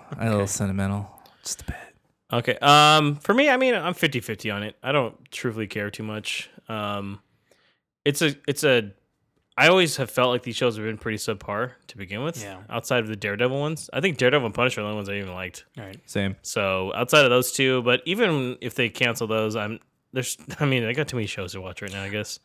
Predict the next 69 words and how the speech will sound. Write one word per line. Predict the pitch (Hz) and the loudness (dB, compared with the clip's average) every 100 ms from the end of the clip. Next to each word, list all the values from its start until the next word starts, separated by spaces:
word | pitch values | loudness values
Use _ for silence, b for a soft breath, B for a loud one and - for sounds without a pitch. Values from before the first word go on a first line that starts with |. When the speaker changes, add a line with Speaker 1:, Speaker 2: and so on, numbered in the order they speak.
| - | -2
Speaker 3:
I, | 156 | 0
you | 175 | 2
know, | 196 165 - | 2 0 -2
I | 139 | -2
will | 180 214 | 0 0
say | - 190 151 | 0 0 -2
what | 131 135 - | -4 -6 -4
you | 151 | -6
touched | 156 156 - | -6 -8 -4
on | 135 | -4
earlier | 120 120 110 | -2 -2 -4
too. | - 123 | -4 -6
We | 107 | -6
talked | - 107 - | -6 -8 -8
about | 98 104 104 - _ - | -4 -2 -2 -6 _ -16
how | - 117 107 | -4 -2 0
they | 107 104 | -2 -2
kind | - 107 | -4 -8
of | |
just | - 98 - | -8 -10 -6
dumped | 107 113 | -6 -4
them | 120 113 | -8 -6
all | 107 107 | -4 -4
this | 113 - | -4 -6
season. | 113 104 107 | -8 -6 -8
All | 104 | 2
Speaker 2:
This | 143 254 | 4 6
Speaker 3:
at | - | 6
once, | 208 | 6
Speaker 2:
last | 208 - | 6 6
Speaker 3:
this | 165 | 8
year. | 165 | 8
Speaker 2:
year, | 127 | 6
especially. | 110 - - 110 - 95 90 | 4 0 2 2 2 -4 -6
Speaker 3:
Yeah, | 104 95 95 101 _ _ | -6 -8 -12 -20 _ _
that | 139 175 | 4 4
I | 170 | 4
think | 143 120 - | 2 0 -6
contributed | 127 - - 123 113 101 | -8 -6 -4 -4 -4 -2
a | |
lot | 101 101 | 0 4
to | 147 | 4
Speaker 2:
Every | 190 | 4
Speaker 3:
just | 180 131 | 4 2
saying | |
Speaker 2:
two | 175 | 2
months | 156 151 143 | 4 4 2
we | |
Speaker 3:
catch | 123 | 0
Speaker 2:
were | |
Speaker 3:
up. | 123 | 4
Speaker 2:
getting | 120 117 | 4 4
a | 110 | 2
new | 110 | 0
show, | 110 - 104 95 | 2 2 2 0
and | 98 | -2
it | 101 | -4
was | 104 | -4
like, | 104 98 | -4 -2
okay, | 113 123 110 104 107 - | -2 -2 0 0 -2 -4
I | - 120 | 0 0
haven't | 127 | 2
even | 123 | 0
caught | 123 127 | 2 0
up | 117 | 2
on | |
the | 123 | 2
last | 165 160 - | 4 2 2
one. | 175 165 160 | 0 0 -2